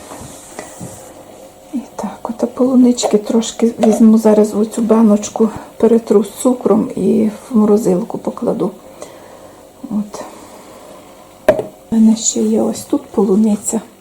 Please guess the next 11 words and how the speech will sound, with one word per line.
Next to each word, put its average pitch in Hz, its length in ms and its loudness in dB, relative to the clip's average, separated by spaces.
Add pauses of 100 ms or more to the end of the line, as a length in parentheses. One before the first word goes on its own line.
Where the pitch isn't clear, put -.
(500)
зеленіша 220 800 4
трохи, - 460 -8
я 220 140 -2
ще - 200 -6
й 202 40 0
цю 214 220 -4
вирвала, 190 600 0
тому 202 280 0
що - 320 -6 (840)
дуже 214 680 0 (260)
слимаки 208 580 0